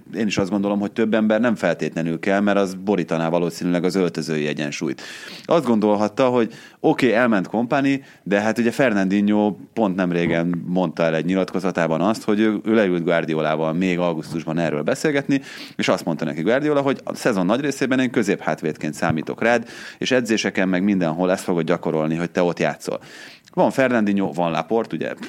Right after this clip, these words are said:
vele, vagy az ő nagyon hosszú távú kiesésével sem feltétlenül kellett számolni, van Otamendi, jó,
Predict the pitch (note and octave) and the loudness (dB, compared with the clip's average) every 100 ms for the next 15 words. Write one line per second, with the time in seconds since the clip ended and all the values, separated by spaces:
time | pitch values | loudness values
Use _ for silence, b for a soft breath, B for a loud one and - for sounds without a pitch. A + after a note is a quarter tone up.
0 | - - - D#2+ F2 F2+ F2+ F#2 F2 F2+ | -18 -20 -14 -8 -2 0 0 -2 -4 0
1 | G#2 G#2+ F2+ G2 G2 F2+ F2+ - - E2+ | 2 2 2 0 0 0 -2 -6 -4 -4
2 | D#2+ F#2 F#2 F2+ - E2 E2 - F2 F#2+ | -2 -2 -2 -4 -4 -4 -2 -4 -4 -2
3 | E2+ E2+ E2 D2 E2 D#2 - A#2 B2 A#2 | -4 -4 -4 -4 -4 -4 -2 0 2 0
4 | - - _ _ - - E2 F2 F2 F2 | -2 -12 _ _ -20 -12 -6 -4 -4 -4
5 | D#2+ D2+ D#2+ F#2+ F#2+ | -6 -6 -2 -2 -2